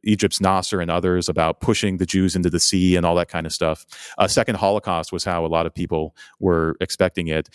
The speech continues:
And then th-, there's the, sort of the reverse happening. And so there's, we know now that, that Israel was very, uh,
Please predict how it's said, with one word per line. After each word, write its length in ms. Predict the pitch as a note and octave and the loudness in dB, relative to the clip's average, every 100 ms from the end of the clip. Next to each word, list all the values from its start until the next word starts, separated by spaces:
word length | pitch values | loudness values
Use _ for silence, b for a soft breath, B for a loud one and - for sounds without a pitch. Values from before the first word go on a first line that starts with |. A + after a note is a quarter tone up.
| B | B
And 160 | A2 A2 | 0 2
then 140 | G#2 | 2
th-, 140 | G2 G#2+ | 2 2
there's 160 | G#2+ | 0
the, 100 | G2 | 0
sort 200 | F#2+ A2+ | -2 0
of 100 | F#2 | 0
the 80 | F2+ | -2
reverse 400 | F2 E2 F#2 F2 | -4 0 0 0
happening. 420 | - E2 - C#2 | -2 -4 -4 -8
And 80 | E2+ | -2
so 80 | - | 2
there's, 260 | G2+ F#2+ - B B B - | 4 2 -2 B B B 0
we 120 | C3 | 2
know 140 | C3+ C#3 | 4 2
now 280 | A2 A2+ | 0 0
that, 280 | A2+ F#2 - | 0 -2 -2
that 220 | G2 F2+ - | -2 -2 -2
Israel 320 | G2+ G#2 F#2+ | 0 2 2
was 320 | F2+ E2+ - - | 2 0 -4 -10
very, 720 | G2 G2+ G2 G2 F#2+ F#2 F2+ | -2 2 4 4 4 2 0
uh, 280 | F2+ E2+ E2 | 0 2 0